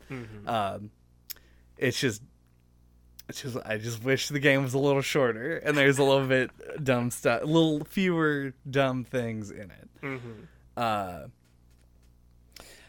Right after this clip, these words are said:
Speaker 2: but yeah, and you spend some time with John. John. <laughs> I've just changed his name to a more
Speaker 1: <laughs>
Speaker 2: standard one.
Speaker 1: John Miss.
Speaker 2: John, yes, John Miss.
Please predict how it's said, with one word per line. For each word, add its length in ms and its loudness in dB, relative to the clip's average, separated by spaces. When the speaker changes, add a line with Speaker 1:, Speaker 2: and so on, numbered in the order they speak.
Speaker 2:
but 120 4
yeah, 240 10
and 200 4
you 100 6
spend 300 2
some 120 0
time 300 2
with 80 -2
John. 420 0
John. 500 -2
<laughs> 520 -4
I've 240 8
just 360 8
changed 400 10
his 200 6
name 260 6
to 220 4
a 60 4
more 480 2
Speaker 1:
<laughs> 180 -10
Speaker 2:
standard 800 6
one. 480 2
Speaker 1:
John 400 -2
Miss. 300 -10
Speaker 2:
John, 360 4
yes, 360 6
John 440 0
Miss. 400 -2